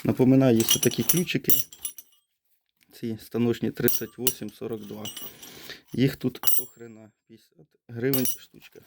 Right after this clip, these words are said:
От всі на тридцять вісім сорок два. П'ятдесят гривень штучка. Беріть жменями. Хто візьме жменю, тому буде скидка. А жменя це отак. Оце,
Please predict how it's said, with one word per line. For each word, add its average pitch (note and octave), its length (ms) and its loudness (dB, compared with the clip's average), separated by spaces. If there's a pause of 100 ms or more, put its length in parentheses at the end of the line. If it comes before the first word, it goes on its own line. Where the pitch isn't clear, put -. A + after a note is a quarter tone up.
(160)
От - 260 -4
всі D3+ 320 -10 (100)
на A2+ 180 -4
тридцять - 500 -8
вісім C#3 320 -4 (100)
сорок A2 340 -4
два. - 180 -6
П'ятдесят - 260 0
гривень - 320 -4
штучка. - 400 -20 (560)
Беріть C3 440 -10
жменями. A2 560 -2 (160)
Хто C3 200 0
візьме B2 280 2
жменю, C3+ 500 4
тому A#2+ 240 -4
буде A#2+ 240 0
скидка. - 460 -12 (340)
А - 100 -2
жменя C#3 400 0
це - 180 -2
отак. - 300 -10 (480)
Оце, - 200 -6